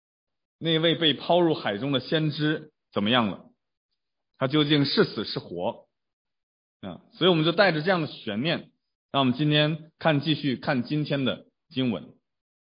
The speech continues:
一章的十七节告诉我们说，耶和华安排一条大鱼吞了约拿，他在鱼腹中三日三夜。啊，首先呢，这一，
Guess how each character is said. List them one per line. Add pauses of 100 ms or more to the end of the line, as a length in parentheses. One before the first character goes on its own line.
(840)
一
章
的
十
七
节
告
诉
我
们
说，
耶
和
华
安
排
一
条
大
鱼 (400)
吞
了
约
拿， (300)
他
在
鱼
腹
中 (160)
三
日 (220)
三
夜。 (960)
啊， (1400)
首
先
呢，
这
一，